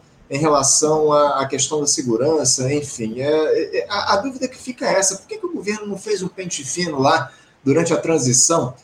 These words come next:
para promover as mudanças necessárias logo de cara, assim que assumisse no Gabinete de Segurança Institucional? Por que que deixou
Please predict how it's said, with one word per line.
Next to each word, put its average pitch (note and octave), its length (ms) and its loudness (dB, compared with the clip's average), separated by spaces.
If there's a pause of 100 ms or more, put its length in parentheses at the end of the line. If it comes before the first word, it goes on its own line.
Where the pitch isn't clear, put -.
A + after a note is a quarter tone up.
(320)
para C#4 140 0
promover E4+ 360 2
as A#3 80 2
mudanças G3+ 560 2
necessárias E3+ 640 2
logo F3 240 2
de A3 120 -2
cara, E3 400 2
assim C3+ 240 0
que F3+ 100 -2
assumisse E3 640 0
no A3 160 0
Gabinete E3 500 0
de - 60 -8
Segurança D#3 500 0
Institucional? D3+ 680 -2
Por - 80 -10
que - 80 -12
que - 120 -6
deixou - 560 2